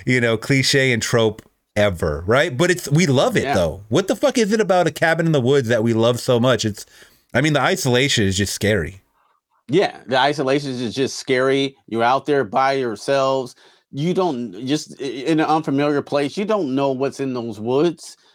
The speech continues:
Speaker 1: Yeah.
Speaker 2: Anything could be in the woods. I mean, if you, you know, you know, there's no, uh, Kandarian demon thing usually downtown, uh, if you're going
Speaker 1: <laughs>
Speaker 2: camping. But still, it's in the back of your mind, like, what the fuck is out there? You know what I'm saying?
Speaker 1: Yeah.
Speaker 2: I don't know if it's, is, is it a wolf,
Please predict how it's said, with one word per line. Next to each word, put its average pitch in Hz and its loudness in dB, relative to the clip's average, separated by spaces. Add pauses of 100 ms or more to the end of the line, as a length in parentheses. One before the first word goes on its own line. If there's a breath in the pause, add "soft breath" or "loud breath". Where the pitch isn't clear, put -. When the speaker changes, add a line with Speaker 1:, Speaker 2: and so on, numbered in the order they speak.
Speaker 1:
Yeah. 160 0
Speaker 2:
Anything 190 2
could 139 -2
be 143 2
in 135 0
the 131 -4
woods. 135 0
I 208 4
mean, 254 -2
if 240 -4
you, 247 -4
you 269 -4
know, 247 2
you 214 -2
know, 226 2
there's 160 -2
no, 143 0
uh, 131 2
Kandarian 143 -2
demon 139 2
thing 131 -2
usually 131 -2
downtown, 131 0
uh, 123 -2
if 131 0
you're 135 0
going 139 -2
Speaker 1:
<laughs> - -6
Speaker 2:
camping. 160 -2 (540)
But 277 0
still, 254 2
it's 175 0
in 202 2
the 185 2
back 180 0
of 175 -2
your 170 2
mind, 156 2
like, 160 0
what 339 -4
the 247 -2
fuck 220 -4
is 180 -4
out 175 0
there? 113 0
You 135 -4
know 139 -4
what 143 -4
I'm 139 -4
saying? 147 0
Speaker 1:
Yeah. 320 2
Speaker 2:
I 160 2
don't 160 0
know 151 2
if 123 -6
it's, 120 -4
is, 127 -2
is 131 0
it 113 -4
a 104 -2
wolf, 160 -2